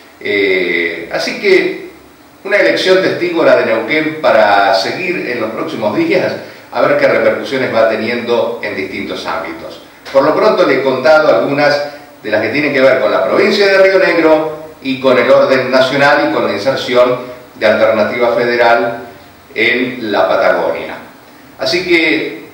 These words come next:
dadas estas cuestiones de elecciones provinciales,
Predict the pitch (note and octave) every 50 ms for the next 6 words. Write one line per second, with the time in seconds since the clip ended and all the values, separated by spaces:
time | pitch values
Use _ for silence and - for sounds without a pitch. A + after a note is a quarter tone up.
0 | - - - - C#4 C#4 B3 - - G3 F#3+ F#3+ F#3 F3+ D#3+ - - - - -
1 | - - - - - - - - - - - - A3 - - - - - - -
2 | - - - - - - - - - - - - - - - - G#2+ G#2+ A2 G#2+
3 | A2 A2 - D#3 D3+ - G#2+ - - - A#2+ A2 G#2+ A2 G#2+ G#2+ - - F3 E3+
4 | D#3 - - - G#2 G2+ G#2